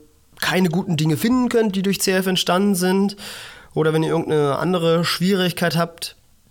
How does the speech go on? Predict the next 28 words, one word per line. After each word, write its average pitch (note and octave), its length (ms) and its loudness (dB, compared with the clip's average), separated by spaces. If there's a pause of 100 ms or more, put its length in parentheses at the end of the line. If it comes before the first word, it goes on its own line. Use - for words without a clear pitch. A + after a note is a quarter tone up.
die F3 120 0
euch D3+ 140 -2
daran D3+ 240 0
hindert, E3 260 2
wirklich D3+ 200 -4
die D3+ 100 -2
Fähigkeit E3+ 540 -2
der - 100 -4
Akzeptanz F3+ 760 -2
zu F#3 160 0
erlernen, F3+ 680 0 (800)
dann D#3+ 260 2
schreibt E3+ 300 0
mir D#3+ 60 2
einfach D#3+ 200 2
eine D3 140 2
Mail F3+ 320 2
an D3+ 320 0
kontakt - 580 -2 (160)
at D#3 240 -2 (160)
breath D3 460 0 (580)
taking E3 380 -4
punkt C#3 260 -6
de, A3+ 320 -2 (920)
damit D#3 280 2
wir F3 80 2
da D#3+ 100 4
wirklich D#3 340 -2